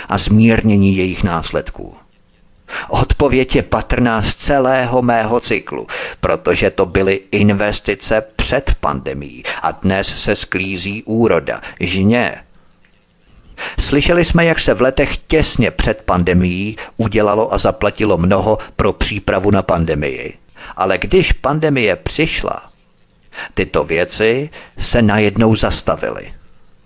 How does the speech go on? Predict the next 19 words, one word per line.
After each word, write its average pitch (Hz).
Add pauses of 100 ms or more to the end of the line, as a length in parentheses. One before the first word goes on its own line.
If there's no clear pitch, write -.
(460)
To 104
financování 110
pandemie 71 (320)
převzali 151
daňoví 143
poplatníci 131
zejména 123
západních 107
zemí, 73 (480)
zatímco 98
filantropové, 101
mecenáši 92
a -
dobrodinci 78
a 87
jejich 85
nevládní 82
organizace 80 (360)
začali 123